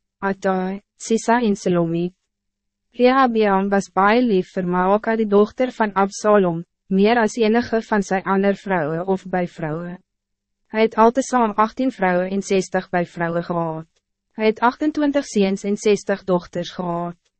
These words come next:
Rehabeam het Maoka se seun Abia die belangrikste een onder sy broers gemaakt.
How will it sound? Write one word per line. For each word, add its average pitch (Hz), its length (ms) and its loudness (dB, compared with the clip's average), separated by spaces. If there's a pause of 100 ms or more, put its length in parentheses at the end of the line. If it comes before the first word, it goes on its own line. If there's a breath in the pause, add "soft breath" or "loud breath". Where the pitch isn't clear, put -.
(280)
Rehabeam 208 720 2
het 190 160 0
Maoka 208 480 2
se 220 160 -8
seun 202 340 0
Abia 214 380 2
die 208 120 0
belangrikste 190 800 0
een 214 280 2
onder 185 160 0
sy 180 240 -4
broers 170 380 -2
gemaakt. 160 420 -6